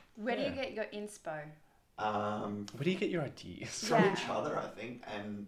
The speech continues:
Speaker 3: just music, like, just listening to music constantly, really.
Speaker 1: Yeah.
Speaker 3: Yeah.
Speaker 1: So it's just about, like, being free enough to
Speaker 3: Yeah, exactly.
Speaker 1: explore
Speaker 2: Mm.
Speaker 1: any
Speaker 3: Mm-hmm.
Speaker 1: idea.
Speaker 3: Yeah, it's just running with an idea. It's like improv,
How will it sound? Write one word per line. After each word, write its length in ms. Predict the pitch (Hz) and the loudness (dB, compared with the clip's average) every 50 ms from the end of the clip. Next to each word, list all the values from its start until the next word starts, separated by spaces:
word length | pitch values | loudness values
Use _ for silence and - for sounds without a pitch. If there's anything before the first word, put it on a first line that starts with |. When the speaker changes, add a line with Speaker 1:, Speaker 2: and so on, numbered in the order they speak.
| - - - | -12 -12 -10
Speaker 3:
just 240 | - 117 - - 95 | -8 -8 -8 -10 -12
music, 520 | 92 - - - 98 - - - - - - | -12 -10 -8 -8 -8 -10 -10 -14 -20 -20 -14
like, 220 | - 107 101 - - | -12 -12 -12 -12 -12
just 220 | - 101 98 - | -12 -12 -10 -6
listening 420 | 117 101 101 98 98 101 104 101 98 | -6 -6 -6 -6 -8 -8 -8 -8 -10
to 220 | - - - - - - - - - - | -10 -12 -12 -14 -14 -18 -20 -20 -20 -20
music 420 | - 117 113 - - - - - - | -14 -12 -12 -10 -10 -12 -12 -14 -16
constantly, 580 | - - 98 101 - - - - - - - - - - - - - | -14 -12 -10 -10 -12 -12 -14 -14 -14 -14 -16 -16 -18 -20 -20 -20 -14
really. 200 | - - 208 208 | -10 -4 -2 0
Speaker 1:
Yeah. 320 | 190 175 165 160 160 170 175 - | 0 0 0 -2 -4 -6 -6 -6
Speaker 3:
Yeah. 180 | - - - - - - - - | -6 -6 -6 -8 -12 -18 -20 -6
Speaker 1:
So 160 | - 269 269 | -2 -2 0
it's 120 | 269 269 | 0 -2
just 160 | 320 302 294 | -4 -6 -4
about, 220 | 311 262 269 240 208 | 2 4 6 6 6
like, 180 | 214 214 214 - | 4 2 2 0
being 320 | 214 208 196 190 190 196 | 0 0 0 -2 -6 -10
free 480 | 190 - - - - 208 196 190 185 185 | -12 -14 -18 -10 -6 -4 -4 -4 -4 -6
enough 320 | 180 180 170 156 165 165 - - - | -8 -8 -8 -8 -10 -12 -14 -20 -20
to 260 | - - 190 180 - - | -16 -12 -10 -8 -2 2
Speaker 3:
Yeah, 160 | 131 131 - - - | 2 2 2 2 -2
exactly. 380 | - 107 - 233 233 - - | -2 0 0 0 0 0 -4
Speaker 1:
explore 320 | - 208 196 190 185 180 - | -4 -2 0 0 0 0 -2
Speaker 2:
Mm. 60 | - | -2
Speaker 1:
any 180 | 180 180 180 180 | -4 -6 -6 -6
Speaker 3:
Mm-hmm. 260 | 180 170 170 170 - 123 | -6 -6 -6 -4 -2 -2
Speaker 1:
idea. 400 | 120 - - - - - 294 294 - - - - - - - | -2 0 -2 -2 -4 -6 -8 -10 -12 -18 -20 -20 -20 -8 -2
Speaker 3:
Yeah, 260 | 120 139 - - - - | 0 2 2 2 0 -2
it's 140 | - - - | -6 -6 -6
just 140 | 135 110 104 95 | -6 -6 -4 -2
running 320 | 110 110 113 117 113 117 | 2 2 4 4 2 0
with 160 | 113 110 104 110 | 0 -2 -2 -2
an 80 | 104 | -2
idea. 340 | 104 104 - - - - - - - | -2 -2 -2 -4 -6 -6 -8 -10 -12
It's 220 | 101 - - - | -12 -10 -8 -8
like 200 | 113 110 - - | -8 -8 -8 -10
improv, 480 | 107 107 104 104 - 104 - 82 - - | -10 -10 -8 -6 -4 -4 -4 -4 -6 -10